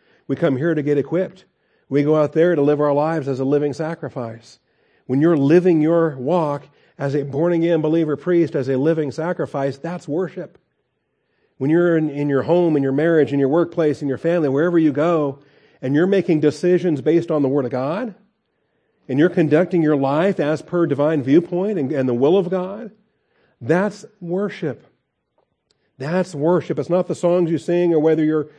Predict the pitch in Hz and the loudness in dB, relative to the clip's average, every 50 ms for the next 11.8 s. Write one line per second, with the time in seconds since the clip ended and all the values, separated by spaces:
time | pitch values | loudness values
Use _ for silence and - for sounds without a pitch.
0 | _ _ _ _ 139 135 113 160 160 165 165 143 156 147 160 160 160 151 139 160 | _ _ _ _ -4 -2 0 0 0 0 0 0 0 0 4 4 4 4 2 0
1 | 151 147 147 143 151 151 151 156 151 143 151 151 147 151 147 147 139 143 - - | -2 -2 -2 -2 -2 0 0 0 0 2 2 0 0 0 0 0 0 -2 0 0
2 | 156 160 151 147 - 135 - 165 151 - 160 156 147 135 127 - - 160 156 151 | 2 2 2 0 -4 -4 -4 -4 -4 -4 -4 -2 -2 -2 -4 -4 -4 -4 -2 -2
3 | 147 139 135 135 131 131 135 135 131 139 135 139 _ _ _ _ _ - _ 139 | -2 -2 -4 -4 -6 -6 -4 -4 -4 -4 -6 -8 _ _ _ _ _ -8 _ -2
4 | 139 135 - 143 147 151 160 160 156 156 156 147 147 143 147 151 135 - - 147 | -2 0 0 0 0 0 0 0 0 0 0 0 0 0 0 0 -2 -4 -6 -4
5 | 135 131 139 156 156 147 - _ _ _ _ _ _ _ _ _ _ _ _ _ | -4 -4 -4 -6 -8 -12 -16 _ _ _ _ _ _ _ _ _ _ _ _ _
6 | _ _ _ _ _ _ _ _ _ _ _ _ _ - 131 131 139 135 131 107 | _ _ _ _ _ _ _ _ _ _ _ _ _ -6 -2 0 0 0 0 0
7 | 131 131 127 131 127 127 127 131 127 - _ _ _ _ _ _ _ _ _ _ | -2 0 0 0 0 -2 -4 -6 -10 -18 _ _ _ _ _ _ _ _ _ _
8 | _ _ 117 98 127 123 123 127 151 160 160 - 170 156 156 151 156 151 151 143 | _ _ -8 -4 -2 0 2 2 2 0 0 -4 -4 -4 -2 -2 -2 -2 -4 -6
9 | 123 113 - 160 - 147 123 - 107 98 123 135 147 - - - - 131 127 113 | -6 -4 -4 -4 -4 -4 -8 -8 -10 -8 -8 -8 -8 -10 -12 -8 -8 -8 -8 -8
10 | 113 - _ _ _ _ _ _ _ _ _ _ _ _ _ _ _ - 120 131 | -12 -18 _ _ _ _ _ _ _ _ _ _ _ _ _ _ _ -2 0 0
11 | 131 120 113 131 139 151 143 - - 151 135 120 113 110 104 | 0 0 0 -4 -4 -4 -8 -6 -6 -2 -2 -2 -2 -4 -8